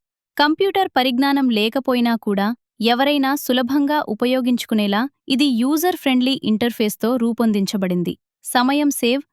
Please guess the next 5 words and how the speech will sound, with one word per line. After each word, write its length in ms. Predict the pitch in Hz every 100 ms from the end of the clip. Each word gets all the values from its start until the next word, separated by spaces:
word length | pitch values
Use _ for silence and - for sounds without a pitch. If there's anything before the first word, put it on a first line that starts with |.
| -
మెటీరియల్ 560 | 220 226 302 311 294 220
వృధా 340 | 190 170 - - _ _ 240
తగ్గింపు, 500 | 233 220 277 254 302 427 _ -
ప్రొఫెషనల్ 580 | 262 - 349 - 339 320
ఫినిషింగ్. 460 | 240 214 - -